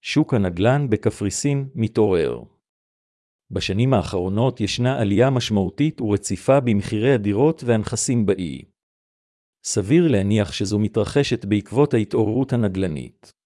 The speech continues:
שיחה עם נציג מטעם חברת השקעות תגלה לכם שיש הרבה פרויקטים שנמצאים כעת בבנייה, כך שכל אחד יכול למצוא את ההשקעה המתאימה לו בכל מקום ברחבי האי. לסיום,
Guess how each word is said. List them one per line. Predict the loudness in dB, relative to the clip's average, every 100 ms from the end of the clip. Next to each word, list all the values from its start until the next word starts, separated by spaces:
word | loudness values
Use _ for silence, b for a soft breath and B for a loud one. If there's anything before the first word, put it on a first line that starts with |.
| _ _ _ _ _ _ _ -12
שיחה | -8 -4 2 2
עם | 4 0
נציג | 0 0 0
מטעם | 0 0 2 2
חברת | -2 0 2 2
השקעות | -2 -4 -2 0 -2 -8 _ _ _ -10
תגלה | -2 2 4
לכם | 4 2 0 -2
שיש | -2 0 2
הרבה | 0 2 2
פרויקטים | 2 2 4 4 0 -4 -4
שנמצאים | -2 -2 -2 0 -2 -2
כעת | 0 4 4 2
בבנייה, | -2 0 -2 -2 -4 -8 _ _ _ _
כך | -4 -4
שכל | -6 0 2 2
אחד | 2 0 2
יכול | -2 0 0
למצוא | 0 0 0 0
את | 2
ההשקעה | -2 -2 -2 0 0
המתאימה | 0 -2 -2 -2 -2
לו | 2 0
בכל | 2 2 2
מקום | 2 0 0 2
ברחבי | 2 0 -2 0 0
האי. | 0 -8 -16 _ _ _ _ _ _ _ _ _ -6
לסיום, | -2 0 0 0 -2 -8